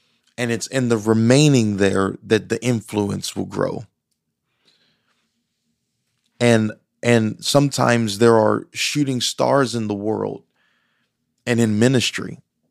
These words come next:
that they, they come and go and they're up and down,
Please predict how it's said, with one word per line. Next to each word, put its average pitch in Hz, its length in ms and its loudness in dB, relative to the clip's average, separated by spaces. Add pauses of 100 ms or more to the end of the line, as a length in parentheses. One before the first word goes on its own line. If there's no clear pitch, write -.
(340)
that 113 300 0
they, 107 120 0
they 110 280 -2
come 131 320 -2
and 110 200 -2
go 113 280 4
and 98 180 -4
they're 110 200 -6
up - 220 -4
and 107 160 -4
down, 113 400 0